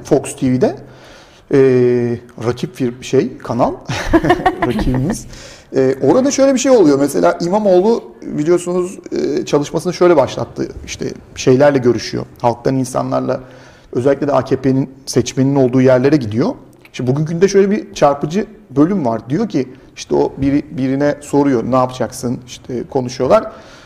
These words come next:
Ee, adam diyor ki, "Ee, amca, e,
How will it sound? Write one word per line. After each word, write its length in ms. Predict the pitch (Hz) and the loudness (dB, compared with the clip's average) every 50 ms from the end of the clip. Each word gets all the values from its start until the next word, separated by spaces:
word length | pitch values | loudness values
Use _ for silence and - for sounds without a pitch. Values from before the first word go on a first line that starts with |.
| - - _ _ _ - - | -20 -20 _ _ _ -8 -6
Ee, 160 | 120 117 120 - | -4 -4 -4 -4
adam 320 | 120 117 135 143 147 165 175 | -4 -2 -2 -2 -2 0 -2
diyor 120 | 302 247 | -2 -2
ki, 100 | 240 214 151 | -2 -4 -6
"Ee, 840 | - - - - 87 95 - - 107 120 113 107 107 101 98 - | -8 -10 -14 -14 -12 -10 -10 -8 -8 -8 -8 -8 -8 -8 -6 -2
amca, 540 | - 131 127 127 131 120 180 220 240 - - - | 0 2 2 2 2 2 2 2 2 0 -4 -6
e, 340 | 135 139 143 - - - | -4 -4 -2 -2 -2 -4